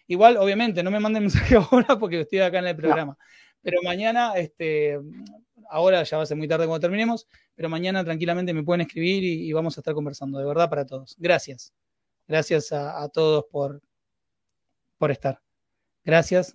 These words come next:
Speaker 1: de todo corazón. Eh, sí, que te entienda, te entiendo veinte por ciento, veinte por ciento, Ariel, por eso te, no, ni veinte por ciento, te entiendo mil por ciento, por eso te digo, por eso compartí este comentario con ustedes.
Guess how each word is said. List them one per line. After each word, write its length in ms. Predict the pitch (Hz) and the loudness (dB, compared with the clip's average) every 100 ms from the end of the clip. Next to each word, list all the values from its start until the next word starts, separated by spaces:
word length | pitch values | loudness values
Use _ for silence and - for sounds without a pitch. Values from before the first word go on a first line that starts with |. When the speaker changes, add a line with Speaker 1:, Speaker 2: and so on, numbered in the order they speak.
| - | -16
Speaker 1:
de 100 | 151 | -8
todo 180 | 143 160 | 0 0
corazón. 400 | 147 143 135 123 _ _ _ _ _ _ _ _ 175 | 0 -6 -12 -18 _ _ _ _ _ _ _ _ 6
Eh, 540 | 175 170 170 165 160 | 8 8 6 6 4
sí, 400 | 147 262 254 190 | 6 6 6 2
que 140 | 143 160 | 0 0
te 120 | 170 | 0
entienda, 360 | 175 220 208 | 4 6 4
te 60 | 165 | 0
entiendo 420 | 180 233 240 208 | -2 0 2 2
veinte 340 | 185 269 247 208 | 6 6 6 2
por 120 | 175 | 0
ciento, 320 | 160 143 131 | -4 -8 -8
veinte 320 | 147 220 214 | 0 2 2
por 100 | 175 165 | -2 -4
ciento, 180 | 160 | -6
Ariel, 180 | 151 156 | -4 -2
por 120 | 165 | 0
eso 140 | 180 190 | 0 -2
te, 120 | 175 | -4
no, 180 | 196 214 | 0 2
ni 140 | 208 | 4
veinte 200 | 247 254 | 2 4
por 140 | 214 190 | 2 0
ciento, 220 | 202 170 | -2 -4
te 80 | 185 | -2
entiendo 240 | 220 220 | -2 -2
mil 240 | 233 214 | -2 -2
por 120 | 156 147 | -4 -8
ciento, 300 | 143 139 143 | -8 -10 -2
por 140 | 175 | -2
eso 180 | 190 180 | -2 -2
te 80 | 180 | 0
digo, 320 | 190 208 208 _ _ _ | 2 2 0 _ _ _
por 140 | - 196 | 0 2
eso 140 | 226 | 2
compartí 320 | 202 175 175 | 2 2 0
este 100 | 190 | -4
comentario 380 | 170 165 175 175 | -4 -2 -2 -2
con 80 | 156 | -4
ustedes. 480 | - 139 131 - | -4 -8 -8 -16